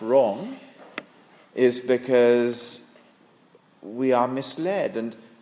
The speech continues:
when we get a new leader into our lives, it makes all the difference when that leader is God. So you might say, "Well, what's that got to do with us today? We're in Dagenham,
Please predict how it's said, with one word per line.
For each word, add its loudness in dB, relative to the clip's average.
when -4
we -8
get -4
a -6
new -2
leader -2
into -4
our 0
lives, -4
it -20
makes -10
all 0
the -8
difference -10
when -2
that 0
leader -4
is -10
God. -12
So -4
you 2
might 0
say, -2
"Well, 6
what's -6
that -4
got -6
to -18
do -6
with -8
us -10
today? -4
We're -6
in -12
Dagenham, -6